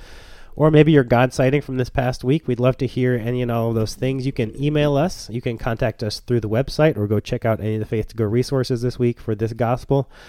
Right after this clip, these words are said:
You can contact us or follow us on Instagram, or you can send us a text message or a voicemail, uh, over the phone. And you can find all of those, uh, ways of getting in t-, contact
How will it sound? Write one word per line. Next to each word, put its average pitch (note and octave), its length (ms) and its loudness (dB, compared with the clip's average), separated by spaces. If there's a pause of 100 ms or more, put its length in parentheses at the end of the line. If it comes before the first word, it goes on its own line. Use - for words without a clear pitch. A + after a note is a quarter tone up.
(460)
You D3+ 140 2
can D3 300 4
contact C#3+ 480 4
us C3+ 120 0
or A#2 40 -6
follow C3 240 4
us A#2+ 80 0
on A#2 100 2
Instagram, C#3 640 2
or A2+ 100 2
you A2 160 2
can G#2+ 200 -6
send G#2 200 -4
us G#2 140 -2
a G2+ 320 0
text - 260 0
message D3+ 380 -2
or A2 200 0
a G#2 40 -2
voicemail, B2+ 720 0 (560)
uh, A2+ 260 2
over A#2+ 160 2
the B2 80 0
phone. F3 380 4 (160)
And B2 260 0
you C3 60 0
can B2+ 100 -2
find B2+ 340 0
all A#2 240 2
of A#2 160 -2
those, A#2 640 0 (120)
uh, A2+ 200 -2
ways A2+ 280 0
of A2+ 80 -6
getting A#2 180 0
in A2+ 120 -2
t-, - 120 -8 (140)
contact C3+ 560 0